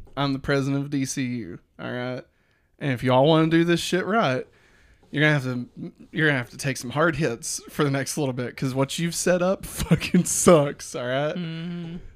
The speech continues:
Speaker 1: Um, I don't know, though. I, I don't know
Speaker 2: And
Speaker 1: what's
Speaker 2: there's
Speaker 1: gonna happen.
Speaker 2: already merchandise out.
Speaker 1: Yeah.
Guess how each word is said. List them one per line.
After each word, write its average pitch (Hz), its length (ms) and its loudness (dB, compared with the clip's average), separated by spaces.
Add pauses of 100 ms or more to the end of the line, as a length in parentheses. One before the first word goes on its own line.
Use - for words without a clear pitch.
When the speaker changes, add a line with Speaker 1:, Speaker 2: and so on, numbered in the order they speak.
Speaker 1:
Um, 120 560 -4 (480)
I 143 120 0
don't 131 120 0
know, 123 140 -2
though. 113 220 -6 (300)
I, 143 320 2
I - 20 4
don't 131 120 2
know 127 40 0
Speaker 2:
And 123 80 -2
Speaker 1:
what's 233 80 4
Speaker 2:
there's 240 180 4
Speaker 1:
gonna 254 100 4
happen. 247 120 2
Speaker 2:
already 247 280 -2
merchandise 208 720 -4
out. - 400 -10 (420)
Speaker 1:
Yeah. 135 340 0